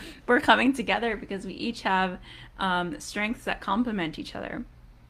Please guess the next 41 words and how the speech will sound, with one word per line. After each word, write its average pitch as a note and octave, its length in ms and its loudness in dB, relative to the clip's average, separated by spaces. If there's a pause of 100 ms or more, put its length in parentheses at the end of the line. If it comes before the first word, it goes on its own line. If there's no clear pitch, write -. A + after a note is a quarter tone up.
(320)
Because G3+ 320 0
for G3 140 -2
Sheila, G#3+ 380 0
one F#3 120 0
of G3 100 -6
her G#3+ 140 -2
growth G3 280 -2
edges F3+ 440 -2
is F3+ 140 -8
money F3 500 -2 (280)
and G#3 180 -2
talking G3 380 -2
about F#3+ 240 -2
money. F3+ 260 -2
We F3+ 80 -4
just G#3+ 220 -2
found G#3+ 200 4
out F#3+ 220 4
she A3 340 -8 (440)
is A3 280 4
definitely A3+ 500 0
gonna A3+ 120 0
be A3 120 0
having G#3 280 0
a A3 40 -6
six-figure G3 540 -2
year. G3 320 2
She G3 160 -6
already G3+ 200 2
crossed G3 440 0
the G#3+ 60 -8
six-figure G#3 520 -4
mark G3 240 0
in A3+ 80 0
her G3+ 80 0
business, G#3 380 -6
and A3+ 200 0
she A#3 100 4
<laughs> C4+ 120 6
hadn't A3+ 240 6
celebrated. G3 640 2